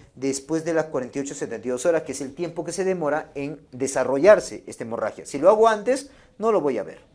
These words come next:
¿ya? Pregunta de examen, ha venido. ¿Cuáles son los grados de hemorragia intraventricular según Papile? Bueno, según Papile, doctores, tenemos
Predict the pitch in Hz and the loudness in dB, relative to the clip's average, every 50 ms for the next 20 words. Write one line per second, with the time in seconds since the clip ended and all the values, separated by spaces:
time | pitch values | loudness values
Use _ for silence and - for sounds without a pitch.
0 | _ _ - - - _ - 104 127 190 277 277 - - - - - - - - | _ _ -20 -20 -20 _ -8 -4 -4 -4 -4 -6 -10 -16 -16 -16 -16 -18 -16 -10
1 | - 92 95 123 151 151 185 165 - 220 190 151 123 113 117 127 147 151 170 170 | -8 -8 -6 -4 -2 0 0 2 2 2 0 0 -2 -8 -6 -6 -6 -6 -6 -6
2 | 135 101 - - _ _ _ _ _ _ _ _ _ _ _ _ _ _ _ _ | -8 -10 -12 -16 _ _ _ _ _ _ _ _ _ _ _ _ _ _ _ _
3 | _ _ _ _ _ _ _ _ _ _ - _ _ - - - - - - - | _ _ _ _ _ _ _ _ _ _ -20 _ _ -20 -20 -20 -20 -6 2 4
4 | 226 247 240 240 240 220 220 196 175 180 185 190 190 180 170 151 139 131 151 151 | 6 8 8 6 4 2 2 4 8 8 8 8 8 6 0 -2 -2 -2 -2 -2
5 | - 170 156 170 170 175 160 175 156 165 160 165 160 160 - - - - 110 107 | -4 -4 -2 -2 -2 -2 -2 -2 2 4 4 4 4 0 -4 -8 -8 -8 -8 -10
6 | 107 110 123 117 - 190 180 127 101 82 - - - _ - - _ - - 240 | -8 -6 -6 -4 -2 -2 -2 -2 -4 -6 -14 -18 -20 _ -20 -18 _ 0 0 0
7 | 190 143 120 - - 170 202 233 226 214 - 226 220 202 202 180 151 135 139 170 | 2 0 -4 -2 -2 -2 -2 0 0 0 0 0 0 2 2 2 2 2 2 2
8 | 165 156 165 165 - - 131 123 127 135 143 147 147 - | 2 2 2 -4 -4 -6 -6 -6 -6 -6 -8 -8 -10 -12